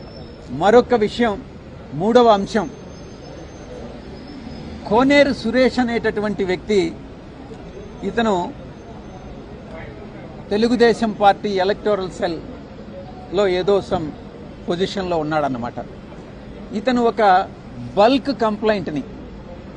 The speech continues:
ఒక ఇంచుమించుగా పది లక్షల పైచిలుకు ఓట్లన్నీ కూడా ఆంధ్ర రాష్ట్రంలో బోగస్ ఓట్లు అన్నటువంటి కంప్లైంట్ని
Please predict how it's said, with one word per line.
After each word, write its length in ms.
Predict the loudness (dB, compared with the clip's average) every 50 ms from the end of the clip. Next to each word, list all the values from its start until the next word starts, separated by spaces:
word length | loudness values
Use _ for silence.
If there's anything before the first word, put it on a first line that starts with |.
| -14 -14 -14 -14 -14 -14 -14 -14 -14 -6 0
ఒక 140 | 0 2 4
ఇంచుమించుగా 880 | 2 2 2 0 -2 -2 -2 -2 -2 0 -2 -2 -2 -2 4 6 8 8
పది 300 | 8 6 4 4 4 4
లక్షల 400 | 4 4 2 2 0 0 2 2
పైచిలుకు 640 | 2 2 0 0 0 0 -2 -2 -2 -2 -2 -2 -2
ఓట్లన్నీ 520 | -2 -2 -2 -2 0 -2 -2 -2 -2 -6
కూడా 440 | -6 -4 -2 4 6 8 8 6 4 0 -8 -16 -16 -16 -14 -14 -12 -6 -2
ఆంధ్ర 360 | 0 0 2 2 4 4 4
రాష్ట్రంలో 580 | 6 6 4 4 2 -4 -6 -6 -4 -2 -2 -2
బోగస్ 500 | -2 -2 -2 -2 0 0 -2 -4 -4 -4
ఓట్లు 260 | -6 -6 -4 -6 -6
అన్నటువంటి 480 | -6 -4 -6 -6 -4 -6 -6 -6 -6
కంప్లైంట్ని 800 | -4 -2 -2 -4 -2 -4 -4 -4 -4 -4 -6 -4 -2 -2 -2 -2